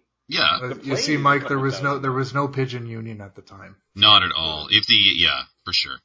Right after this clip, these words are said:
Speaker 1: Labor unions, Jimmy Hoffa would have, would have hooked those guys up for sure.
Speaker 3: <laughs> This isn't the first time the military, or the last time the military would try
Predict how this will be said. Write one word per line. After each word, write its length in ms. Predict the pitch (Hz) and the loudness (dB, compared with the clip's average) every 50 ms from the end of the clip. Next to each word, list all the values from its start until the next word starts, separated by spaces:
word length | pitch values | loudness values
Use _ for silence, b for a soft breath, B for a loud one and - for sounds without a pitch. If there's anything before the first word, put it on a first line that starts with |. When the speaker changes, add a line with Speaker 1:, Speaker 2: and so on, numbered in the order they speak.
| _ _ _ _ _ - | _ _ _ _ _ -4
Speaker 1:
Labor 320 | 82 87 90 95 95 95 | 2 2 4 4 2 0
unions, 520 | 92 87 92 90 92 90 92 95 - - - 82 | -2 -2 -2 -2 -4 -4 -2 -2 -2 -2 0 2
Jimmy 300 | 80 - 107 120 123 98 | 4 4 4 4 2 2
Hoffa 520 | 87 87 87 87 87 - - 76 - - | 4 4 4 4 4 2 0 -4 -4 -4
would 140 | - 78 76 | -6 -4 -4
have, 280 | 73 69 76 76 67 - | -2 -2 -2 -4 -4 -4
would 140 | 80 80 78 | -6 -8 -6
have 80 | 78 80 | -4 -4
hooked 140 | 78 - - | -6 -6 -4
those 160 | 71 69 - | -2 0 0
guys 220 | 71 65 67 - - - | 0 2 0 0 0 -2
up 80 | - _ _ _ | -12 _ _ _
for 80 | - - | -12 -10
sure. 640 | - - - - - - - - 330 - - 349 - - | -8 -6 -6 -6 -6 -6 -6 -6 -8 -6 -6 -10 -10 -12
Speaker 3:
<laughs> 40 | - _ - 247 - _ _ _ _ _ _ _ _ _ _ _ b b b b b b b b b b b b b | -18 _ -16 -16 -16 _ _ _ _ _ _ _ _ _ _ _ b b b b b b b b b b b b b
This 160 | b 196 165 185 | b -10 -8 -8
isn't 220 | 220 202 226 220 | -8 -8 -8 -6
the 80 | 185 160 | -8 -8
first 420 | - - - 156 156 160 156 - | -10 -4 -2 -2 -2 -2 -4 -4
time 440 | - 160 139 131 123 131 131 131 135 | -2 -2 0 0 -2 -4 -6 -8 -10
the 60 | 127 | -8
military, 840 | 123 120 120 120 120 120 117 143 127 113 113 107 107 107 104 104 - | -8 -6 -4 -4 -4 -6 -6 -4 -4 -4 -2 -4 -4 -6 -8 -8 -6
or 100 | 123 117 | -6 -6
the 80 | 110 | -6
last 320 | 107 107 110 113 120 - - | -6 -8 -8 -8 -8 -10 -10
time 260 | - 117 98 98 98 | -10 -10 -8 -8 -10
the 60 | 98 | -10
military 460 | 98 98 98 98 95 - 101 92 90 | -8 -8 -8 -10 -10 -10 -12 -12 -12
would 160 | 87 90 87 87 | -12 -12 -12 -12
try 680 | - - 104 92 90 87 87 87 85 85 82 82 85 | -12 -10 -8 -8 -8 -8 -8 -10 -10 -12 -14 -16 -20